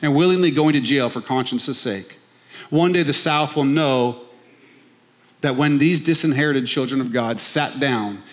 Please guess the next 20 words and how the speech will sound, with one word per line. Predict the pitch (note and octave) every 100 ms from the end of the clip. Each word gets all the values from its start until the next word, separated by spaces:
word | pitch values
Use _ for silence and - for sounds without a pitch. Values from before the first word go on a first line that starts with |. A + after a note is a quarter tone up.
| -
at | C3
lunch | A#2 C3+ C3+ -
counters, | B2+ G#2 G2+
they | C3
were | C3 C3
in | C3
reality | B2+ B2+ B2 A#2 A2
standing | - B2+ B2+ B2
up | -
for |
the | A#2+
best | G2+ B2 G#2 G2 - - - -
and | B2
the | A2+
most | B2 C3+ -
sacred | D#3 - C#3
values | A#2 G2 F#2+ F#2 -
in | A2
our | A2
Judeo-Christian | A2+ G#2+ G2+ G2 A#2 G#2 G2